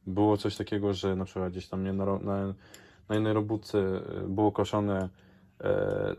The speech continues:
tą kosą, a między, a w tym samym czasie gdzie indziej też było koszone sztilem, ponieważ, no,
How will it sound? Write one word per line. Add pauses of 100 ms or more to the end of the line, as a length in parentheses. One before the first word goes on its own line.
(120)
tą
kosą,
a
między, (160)
a
w
tym
samym
czasie
gdzie
indziej
też
było
koszone
sztilem,
ponieważ,
no,